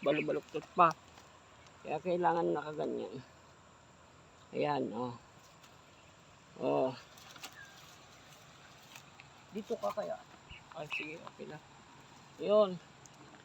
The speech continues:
Hilain na natin na ganoon. Oh.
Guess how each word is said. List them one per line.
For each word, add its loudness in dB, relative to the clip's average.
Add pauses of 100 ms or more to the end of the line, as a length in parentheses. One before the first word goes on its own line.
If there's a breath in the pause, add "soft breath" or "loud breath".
(260)
Hilain 4
na 0 (140)
natin -4
na -6
ganoon. -2 (3000)
Oh. -2